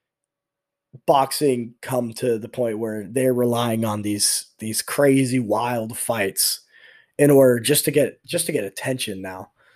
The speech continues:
Back in the day, you know, I remember, and, and maybe this is part of it too, is, is, you know, they would have these cool matchups back in the day. You have Pacquiao and, and Mayweather, I remember, was a huge one. And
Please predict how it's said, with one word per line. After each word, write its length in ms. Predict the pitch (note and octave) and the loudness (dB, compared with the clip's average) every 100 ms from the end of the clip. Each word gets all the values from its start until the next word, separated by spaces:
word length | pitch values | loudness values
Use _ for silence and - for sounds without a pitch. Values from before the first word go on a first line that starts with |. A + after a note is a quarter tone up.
| _ _ _ _ _ | _ _ _ _ _
Back 280 | - D3+ D#3+ | 0 0 2
in 60 | C3+ | 2
the 80 | |
day, 360 | A2+ D3+ D#3 C3 | 6 8 8 8
you 180 | B2 B2+ | 4 0
know, 380 | A#2+ A2 G#2 _ _ - | 0 -4 -8 _ _ -2
I 120 | C#3 | 2
remember, 560 | D#3 C3+ B2+ A#2 G#2+ _ _ _ _ _ _ _ _ - | 4 2 0 -4 -8 _ _ _ _ _ _ _ _ -2
and, 160 | D#3+ | 0
and 140 | E3 E3 | 2 6
maybe 240 | F#3+ B3+ | 6 6
this 200 | G#3 A3 | 0 -2
is 80 | G#3 | -6
part 260 | - D#3 G#3+ | 0 2 2
of 80 | |
it 100 | D3+ | -2
too, 280 | - G3+ G3+ | 0 0 2
is, 240 | C3+ B2 - | 2 0 -8
is, 400 | C3 B2 - - | -10 -12 -20 -12
you 120 | C#3+ | -10
know, 80 | C3 | -10
they 160 | C3+ E3 | 0 2
would 120 | G#3+ | 2
have 240 | D#3 G3 A3+ | 2 0 -2
these 160 | B2 | -4
cool 220 | - D3+ | 0 0
matchups 540 | B2+ D#3 G#3 A#2 - - | 2 0 0 -2 -4 -8
back 220 | G2 F#2 | -10 -10
in 80 | E2+ | -16
the 80 | - | -18
day. 220 | - - _ | -16 -16 _
You 140 | A#2+ B2 | -8 -6
have 360 | C3 B2 - _ _ _ _ _ _ _ - | -6 -8 -12 _ _ _ _ _ _ _ -4
Pacquiao 600 | D#3+ D#3+ F3 E3 D3+ B2+ | -2 0 4 8 8 6
and, 140 | A2+ C3 | 0 -8
and 160 | B2 | -2
Mayweather, 460 | C#3 D#3 C#3 B2+ A#2 | 2 4 4 2 -4
I 60 | |
remember, 300 | A#2 A#2+ A#2 | -8 -10 -10
was 140 | A2+ G#2+ | -12 -14
a 60 | |
huge 340 | A2 D3 C#3 A2 | -8 -6 -6 -8
one. 300 | A2 G#2+ G#2+ _ _ _ _ - | -12 -12 -18 _ _ _ _ 0
And 420 | E3 D#3+ D3 | 4 4 2